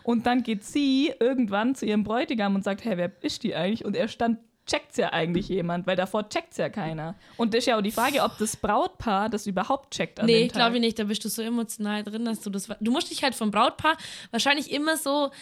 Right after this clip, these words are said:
Speaker 2: ein bisschen entfernt halten, aber es geht wahrscheinlich locker.
Speaker 1: Also da fragt man mal die Brautpaare, die jetzt dieses Jahr alle geheiratet haben, ob die das gemerkt hätten.
Speaker 2: Ich glaub nicht,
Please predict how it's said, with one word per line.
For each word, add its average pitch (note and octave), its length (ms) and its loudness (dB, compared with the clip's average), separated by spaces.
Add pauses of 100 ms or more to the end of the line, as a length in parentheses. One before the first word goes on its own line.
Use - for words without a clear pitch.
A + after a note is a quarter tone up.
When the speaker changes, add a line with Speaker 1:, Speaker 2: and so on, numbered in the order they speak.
(180)
Speaker 2:
ein G3+ 80 -8
bisschen C#4+ 480 2
entfernt D#4 520 -2
halten, F3 320 2
aber F3 120 -2
es E3+ 120 -4
geht F#3 140 -8
wahrscheinlich E3 360 -4
locker. G3+ 380 -4
Speaker 1:
Also G3+ 180 0
da G3 140 0
fragt F#3+ 480 -2
man G#3+ 100 2
mal F#3 440 2
die F#3+ 140 -6
Brautpaare, F#3 640 -2
die F3+ 140 -4
jetzt F3 180 -4
dieses F#3+ 220 2
Jahr F3+ 140 2
alle F3 160 0
geheiratet F3 600 -2
haben, F#3+ 200 2
ob E3 160 -2
die G3+ 100 2
das F3 180 -4
gemerkt D3 360 -4
hätten. - 160 -4
Speaker 2:
Ich D#3 160 0
glaub F#3 240 -2
nicht, F#3 260 -4